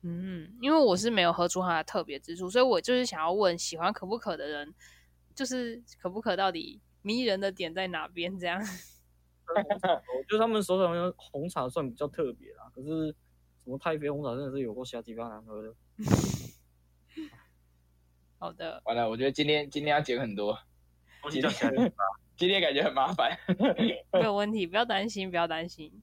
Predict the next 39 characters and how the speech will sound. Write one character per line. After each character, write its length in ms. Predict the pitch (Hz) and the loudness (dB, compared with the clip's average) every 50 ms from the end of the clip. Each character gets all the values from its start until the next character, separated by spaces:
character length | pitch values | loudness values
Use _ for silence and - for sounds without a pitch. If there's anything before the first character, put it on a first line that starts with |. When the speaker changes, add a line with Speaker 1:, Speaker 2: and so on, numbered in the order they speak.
| - _ _ _ _ _ _ | -20 _ _ _ _ _ _
Speaker 1:
好 120 | - 196 196 | 2 4 6
啦， 200 | 196 196 202 214 | 8 8 6 6
Speaker 2:
真， 120 | 208 202 | 4 4
真 100 | 202 208 | 6 6
的， 120 | 202 196 | 6 6
Speaker 1:
那 60 | 180 190 - - 208 | 4 2 -2 -4 -2
Speaker 2:
真 60 | 214 | 2
的 140 | 214 214 185 | 4 6 6
有 120 | 175 160 | 6 6
的 80 | 147 156 | 4 4
东 160 | 165 185 185 | 4 4 4
西 160 | 180 180 185 | 4 2 2
该 160 | 175 180 175 | 2 2 2
剪 220 | 180 170 165 127 135 | 2 2 0 -2 0
掉 160 | 151 156 151 | 0 0 0
就 100 | 147 151 | 0 -2
剪 160 | 139 - 107 107 | -4 -6 -8 -8
掉， 140 | 123 117 117 | -8 -6 -6
因 40 | 131 | -6
为 60 | 135 | -6
我 60 | 127 | -8
怕 180 | - - 160 131 | -6 -4 -4 -4
你 80 | 113 | -4
被 160 | - - 120 | -8 -12 -12
告。 260 | 113 - 117 104 98 - _ _ _ _ | -10 -10 -12 -12 -12 -16 _ _ _ _
Speaker 1:
<laughs> 2000 | - 233 233 226 233 285 349 349 381 427 427 415 415 453 - - - _ - - _ _ _ _ _ _ - 622 - - - - - - - 247 - 262 - - | -6 -4 -4 2 4 4 4 4 2 0 -2 -2 -4 -6 -8 -12 -16 _ -20 -20 _ _ _ _ _ _ -2 0 0 -2 -4 -8 -12 -12 -8 -6 -6 -6 -6 -6
不 80 | _ 220 | _ -2
要 60 | 262 | 0
担 180 | 285 294 277 311 | 2 2 2 2
心， 140 | 294 285 269 | 0 2 2
不 60 | 233 | 2
要 60 | 226 | 4
担 120 | 214 214 | 4 4
心。 80 | 196 202 | 4 2
Speaker 3:
明 80 | 196 196 | 2 2
天 0 | |
就 0 | |
看 120 | - 190 | 4 4
到 60 | 190 | 4